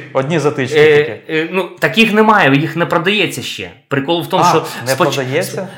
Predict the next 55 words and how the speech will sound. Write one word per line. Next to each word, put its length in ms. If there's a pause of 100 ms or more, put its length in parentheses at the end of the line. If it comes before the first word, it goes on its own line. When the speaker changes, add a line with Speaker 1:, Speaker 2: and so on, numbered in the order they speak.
Speaker 2:
с-, 240
с-, 20
споч-, 380
ну, 340
е, 160
споч-, 360
вийшов 420
в 300
продаж 540 (120)
Portal, 480 (200)
а 100
навушники 580
ще 180
не 120
вийшли 360
в 120
продаж. 520 (840)
Speaker 1:
Я 100
Speaker 2:
От. 60
Speaker 1:
щось 300
Speaker 2:
І 40
Speaker 1:
думав, 240
Speaker 2:
тот, 100
Speaker 1:
що 80
Speaker 2:
хто 100
Speaker 1:
вони 100
Speaker 2:
був 80
Speaker 1:
вже 120
вийшли, 360
що, 200 (120)
може, 260
помиля-, 380
Speaker 2:
Ні, 80
Speaker 1:
ну, 80
окей, 160
Speaker 2:
ні, 100
Speaker 1:
я 60
Speaker 2:
ні, 60
Speaker 1:
помилявся. 460
Speaker 2:
вони, 400
Speaker 1:
Ага. 80 (160)
Speaker 2:
е, 240
ну, 140
при-, 200
принаймні, 480
ще 200
жодного 680
огляду 460
на, 340
в 40
інтернеті 480
немає. 480
Ну, 80
точніше 360
так, 180